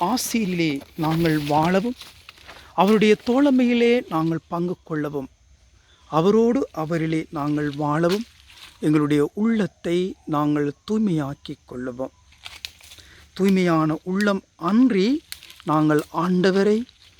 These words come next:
எப்பொழுதுமே அனுபவிக்க முடியாது. எங்களுடைய பாவ வாழ்க்கையை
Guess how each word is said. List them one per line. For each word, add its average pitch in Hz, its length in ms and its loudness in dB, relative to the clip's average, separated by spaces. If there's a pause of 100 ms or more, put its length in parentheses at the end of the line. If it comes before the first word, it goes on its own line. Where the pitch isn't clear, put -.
(120)
எப்பொழுதுமே 156 840 0 (100)
அனுபவிக்க 160 720 -6
முடியாது. 131 720 -6 (1120)
எங்களுடைய 220 440 4
பாவ 285 500 -2
வாழ்க்கையை 170 640 -6